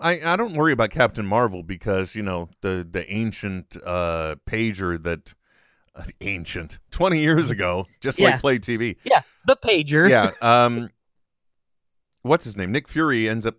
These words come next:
Speaker 1: firing that off. So that's what's gonna bring Captain Marvel back. It's just kinda like, like, whatever, whatever decision she makes at the end of that movie to go somewhere else, it's
Speaker 2: Right.
Speaker 1: like, "Here's a fail-safe, so if the S really, if, if the shirt really hits the fan, you can call me back."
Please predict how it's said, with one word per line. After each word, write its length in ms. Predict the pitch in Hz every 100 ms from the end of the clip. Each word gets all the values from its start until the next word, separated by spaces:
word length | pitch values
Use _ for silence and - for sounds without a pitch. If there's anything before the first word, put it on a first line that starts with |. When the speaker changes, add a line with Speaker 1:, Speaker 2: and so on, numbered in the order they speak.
| 104 -
Speaker 1:
firing 360 | 135 117 110
that 180 | 131 117
off. 160 | 80 -
So 100 | 160
that's 260 | 240 -
what's 180 | 180 135
gonna 160 | 151 120
bring 300 | 95 127 107
Captain 400 | 123 104 - 90
Marvel 400 | 107 147 92 80
back. 360 | 78 73 73
It's 140 | 104 -
just 200 | 113 -
kinda 200 | 127 117
like, 320 | 110 101 - _ _ _ _ _ -
like, 200 | 120 120
whatever, 340 | 156 185 180
whatever 460 | 113 123 151 180 143
decision 540 | 127 - 160 127 120
she 200 | - 156
makes 320 | 131 117 - -
at 140 | 110 -
the 160 | 107
end 260 | 123 131 117
of 140 | 101
that 240 | 113 120 117
movie 300 | 107 101 98
to 80 |
go 200 | 95 104
somewhere 480 | 101 123 107 98 95
else, 460 | 107 101 87 - _ _ _ _ -
it's 80 | 110
Speaker 2:
Right. 120 | 160
Speaker 1:
like, 180 | 113 98
"Here's 260 | 139 151
a 60 | 127
fail-safe, 720 | - 147 135 113 - 104 98
so 180 | 117 104
if 140 | 98
the 180 | 110 104 131
S 240 | 139 -
really, 360 | 117 139 127 117
if, 140 | 107 113 90
if 180 | 120
the 80 | -
shirt 320 | - 175 190 113
really 260 | 131 123
hits 220 | 117 113 -
the 100 | 92
fan, 400 | 170 131 90 92
you 80 |
can 120 | 85 92
call 200 | 110 98
me 100 | 85
back." 460 | 110 107 - -